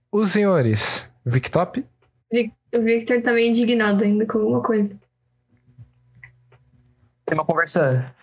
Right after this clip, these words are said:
Speaker 3: conversa séria depois, Morgado. É... o que que é pra falar? Desculpa, porque <laughs> essa divulgar as
Speaker 1: Suas redes sociais.
Speaker 3: Perdão.
Speaker 2: Oi, Ian.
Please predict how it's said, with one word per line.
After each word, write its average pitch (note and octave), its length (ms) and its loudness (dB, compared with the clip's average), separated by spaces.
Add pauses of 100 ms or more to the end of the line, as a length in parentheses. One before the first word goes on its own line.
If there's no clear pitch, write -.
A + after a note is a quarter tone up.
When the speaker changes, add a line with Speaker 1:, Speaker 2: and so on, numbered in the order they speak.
(300)
Speaker 3:
conversa D3 320 0
séria A#2 320 0
depois, A2 240 0
Morgado. G#2+ 360 0 (800)
É... B2 680 4 (1000)
o F3+ 40 0
que D#3 40 2
que F#3+ 60 4
é - 20 2
pra F3+ 140 -2
falar? C3+ 220 2
Desculpa, C#3+ 360 -2
porque F#3 140 2
<laughs> F#3+ 260 -2
essa D#3+ 540 0 (260)
divulgar D3+ 320 2
as C#3+ 60 0
Speaker 1:
Suas D3 180 0
redes C#3+ 160 0
sociais. C#3 540 0 (360)
Speaker 3:
Perdão. - 280 2
Speaker 2:
Oi, A#3+ 40 2
Ian. A3 440 0